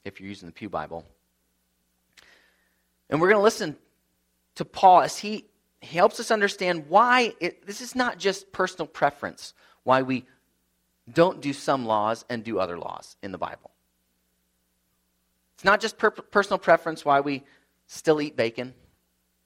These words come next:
wear cotton polyester shirts, shave parts of our beards. But at the same time,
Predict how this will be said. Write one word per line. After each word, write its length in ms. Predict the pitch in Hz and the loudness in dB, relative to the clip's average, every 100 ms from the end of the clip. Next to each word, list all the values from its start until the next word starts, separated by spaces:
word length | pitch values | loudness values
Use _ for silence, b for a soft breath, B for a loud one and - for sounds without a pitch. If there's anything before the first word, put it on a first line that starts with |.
| _ 101 | _ 0
wear 180 | 127 | 0
cotton 280 | 131 139 127 | 2 -2 -4
polyester 440 | 135 120 127 131 127 | -2 -2 -2 -8 -12
shirts, 480 | - 113 - - _ _ _ _ _ _ _ _ _ _ _ _ _ | -8 -8 -10 -20 _ _ _ _ _ _ _ _ _ _ _ _ _
shave 320 | - 113 120 | -10 -10 -6
parts 240 | 120 120 123 | -6 -6 -6
of 80 | |
our 80 | 117 | -6
beards. 440 | 113 101 98 - _ _ _ _ _ _ _ _ _ _ _ _ _ _ _ _ _ _ _ 139 | -6 -8 -10 -16 _ _ _ _ _ _ _ _ _ _ _ _ _ _ _ _ _ _ _ 2
But 80 | |
at 80 | 156 | 2
the 80 | 151 | 2
same 340 | - 226 269 | -2 0 0
time, 520 | 247 262 247 123 147 | -4 -4 -2 -2 -4